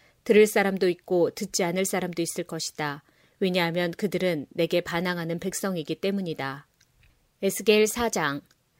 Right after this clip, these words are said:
너 사람아, 토판 하나를 가져와 내 앞에 놓고 그 위에 예루살렘 지도를 새겨라. 그리고 예루살렘 바깥으로 포위망을 쳐놓아라. 흙을 쌓아 성을 공격할 길을 내고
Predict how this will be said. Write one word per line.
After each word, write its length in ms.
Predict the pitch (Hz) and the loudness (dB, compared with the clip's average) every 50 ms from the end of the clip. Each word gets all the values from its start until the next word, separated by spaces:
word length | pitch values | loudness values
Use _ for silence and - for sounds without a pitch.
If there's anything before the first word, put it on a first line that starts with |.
| _ _ _ - | _ _ _ 0
너 180 | 202 196 190 | 2 2 4
사람아, 640 | 185 - 226 214 208 196 185 180 165 156 156 - - _ | 2 2 0 0 0 0 0 0 0 0 0 -2 -4 _
토판 340 | - 262 247 - 262 247 240 | -2 -2 0 2 2 2 2
하나를 300 | 226 214 202 190 185 185 | 2 0 -2 -2 -2 -2
가져와 500 | 180 196 175 - 180 175 170 165 160 143 - - | -2 -4 -2 0 2 2 2 2 2 0 -2 0
내 120 | - 190 | 0 2
앞에 260 | 185 190 - - 214 | 2 0 0 -2 -2
놓고 560 | 185 185 165 - - - 175 160 143 - - _ | -2 -2 -4 -6 -4 -2 0 0 0 -2 -6 _
그 200 | - - 220 202 | -8 -4 -2 0
위에 340 | 185 196 190 190 190 190 180 | 0 2 4 4 4 4 4
예루살렘 500 | - 180 175 208 - 220 196 185 190 196 | 2 2 0 0 -2 0 0 0 0 -2
지도를 360 | 190 - 202 - 202 196 202 | -4 -4 -2 -2 -2 -2 -2
새겨라. 500 | 190 - 196 - 165 156 156 143 143 147 - _ _ _ _ _ _ _ _ - | -4 -6 -4 -4 -4 -4 -4 -6 -8 -8 -12 _ _ _ _ _ _ _ _ 2
그리고 500 | - 214 214 202 - 214 208 202 185 - | 4 4 4 4 6 4 4 4 6 6
예루살렘 560 | - 214 214 226 220 - 226 208 214 220 220 | 6 6 6 6 6 4 4 4 4 2 0
바깥으로 600 | 208 202 - - 214 214 - - 214 208 202 208 | 0 -2 0 0 0 0 0 2 2 4 2 2
포위망을 520 | - - 269 262 247 226 208 190 185 185 | 2 2 4 4 4 4 4 2 2 0
쳐놓아라. 800 | 185 - 247 233 220 208 190 175 170 160 156 160 156 165 175 - _ _ - | 0 2 2 2 2 2 2 2 2 2 2 2 2 0 -4 -12 _ _ -8
흙을 320 | - - 262 240 240 247 240 | -2 0 2 2 4 4 2
쌓아 480 | 226 - - 202 196 196 196 180 - | 2 2 2 4 6 6 6 4 4
성을 320 | - - 226 220 208 208 208 | 2 0 0 2 4 2 2
공격할 520 | 208 - 214 208 202 226 214 - 220 208 | 2 2 0 2 2 0 -2 -2 -4 -4
길을 280 | 190 - 196 185 185 175 | -4 -2 -2 0 0 0
내고 380 | 175 165 - - 170 165 151 | -2 -2 -2 0 0 0 0